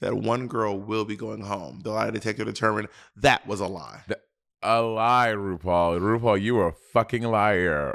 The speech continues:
Speaker 2: RuPaul Andre Charles. Damn.
Speaker 1: Yeah, I, I mean, I, I, it's, it's whatever. It's just not, it's just, in my opinion, it's not as good T V, but maybe it's 'cause I like my T V a little bit more dramatic, you know what I mean?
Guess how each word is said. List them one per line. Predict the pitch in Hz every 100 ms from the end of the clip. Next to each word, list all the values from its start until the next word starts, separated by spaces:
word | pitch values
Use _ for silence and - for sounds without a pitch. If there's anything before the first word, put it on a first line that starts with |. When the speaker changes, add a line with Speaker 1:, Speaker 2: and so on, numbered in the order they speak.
| -
Speaker 2:
RuPaul | 85 87 98 90 98 92 82
Andre | 85 87 90 82
Charles. | 95 80 82 87 104 - - - - _ _ _ -
Damn. | 82 73 73
Speaker 1:
Yeah, | 76
I, | 330 - _ -
I |
mean, | 143 -
I, | - - -
I, | - 131 160 -
it's, | 120 117 123
it's | 113 107
whatever. | 92 76 65 90 - - - -
It's | 139 143
just | 330
not, | 147 147
it's | 139
just, | 175 170
in | - 131
my | 143
opinion, | 156 135 117
it's | 104
not | 110
as | 101
good | 117 -
T | 110 107
V, | 110
but | 104 110
maybe | - 117 117
it's | -
'cause | 120
I |
like | 110
my | 101
T | 104 107
V |
a | 113
little | 104
bit | 107
more | 104
dramatic, | 104 90 95 87 85
you | 110
know |
what | 101
I | 95
mean? | 110 120